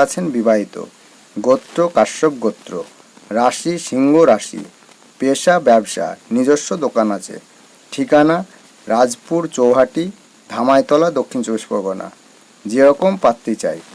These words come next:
পশ্চিমবঙ্গের যে কোনো জেলার থেকে মধ্যবিত্ত অথবা নিম-, নিম্ন মধ্যবিত্ত পরিবারের বাঙালি পাত্রী যোগাযোগ করতে পারেন।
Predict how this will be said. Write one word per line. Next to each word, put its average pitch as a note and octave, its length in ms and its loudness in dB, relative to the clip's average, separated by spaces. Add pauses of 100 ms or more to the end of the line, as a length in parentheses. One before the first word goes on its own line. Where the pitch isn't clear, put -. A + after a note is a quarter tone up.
(260)
পশ্চিমবঙ্গের D#3 760 2
যে B2 160 -2
কোনো C#3+ 260 -2
জেলার A#2 380 2
থেকে C3+ 220 -6
মধ্যবিত্ত A#2+ 720 -2
অথবা A#2+ 480 0
নিম-, A2+ 340 -2
নিম্ন A#2+ 380 0
মধ্যবিত্ত B2 560 -4
পরিবারের A#2+ 560 2 (520)
বাঙালি A#2 440 0
পাত্রী C3+ 360 -2
যোগাযোগ A#2 480 2
করতে A2 260 -2
পারেন। F2+ 280 -2